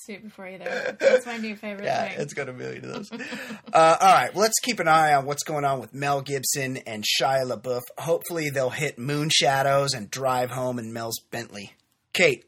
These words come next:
Speaker 2: what else is going on in the world of pop culture?
Speaker 1: Well, lastly, everyone's boyfriend Ryan Gosling has knocked up girlfriend Eva Mendes. She's
Speaker 2: Mm.
Speaker 1: apparently seven months preggo, or as we say in Australia, up the duff.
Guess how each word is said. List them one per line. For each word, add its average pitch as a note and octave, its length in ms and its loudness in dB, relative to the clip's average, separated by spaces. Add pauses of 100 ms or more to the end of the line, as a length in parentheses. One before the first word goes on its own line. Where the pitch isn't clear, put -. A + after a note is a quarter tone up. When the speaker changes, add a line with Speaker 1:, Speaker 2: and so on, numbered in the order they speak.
(100)
Speaker 2:
what F3 240 4
else F3+ 200 4
is D3 100 -4
going D3+ 220 0
on C#3+ 160 2
in B2+ 60 -6
the A#2+ 60 -6
world C3 240 -4
of A2+ 80 -10
pop - 220 -4
culture? - 320 -6
Speaker 1:
Well, D#4 440 0
lastly, D4+ 600 -2
everyone's C#4 500 -2
boyfriend A#3+ 600 -4
Ryan A3+ 260 -6
Gosling A3+ 480 -6
has G#3 120 -8
knocked A3+ 440 -4
up A3+ 240 -2
girlfriend A3 500 -4
Eva G#3 240 -8
Mendes. G3+ 520 -6
She's G#3+ 120 -8
Speaker 2:
Mm. G#3 60 -12
Speaker 1:
apparently G#3+ 380 -6 (100)
seven A3 280 0
months G#3 300 -6
preggo, G3+ 460 -4
or G3+ 160 -4
as G3+ 140 -10
we G#3 100 -8
say G#3 200 -8
in G3 80 -10
Australia, G3+ 680 -6 (140)
up - 320 -10
the F#3+ 100 -16
duff. - 480 -18